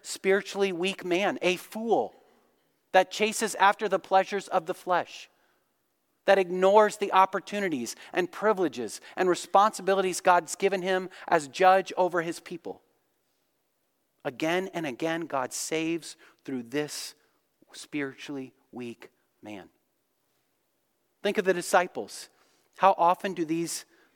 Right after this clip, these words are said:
simple men demonstrate they don't understand really who Jesus is? They often are more focused on themselves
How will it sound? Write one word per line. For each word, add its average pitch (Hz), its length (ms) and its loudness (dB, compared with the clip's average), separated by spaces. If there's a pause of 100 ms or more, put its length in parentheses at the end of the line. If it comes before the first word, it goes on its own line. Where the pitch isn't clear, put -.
(280)
simple 196 460 0
men 165 340 0
demonstrate 165 580 -2
they 151 120 -4
don't 165 300 -2
understand 156 640 -6
really 151 220 -6
who 143 120 -10
Jesus 131 540 -14
is? 127 400 -20 (1700)
They 170 160 0
often 175 340 4
are 147 140 2
more 170 260 6
focused 196 460 0
on 165 140 2
themselves 175 720 0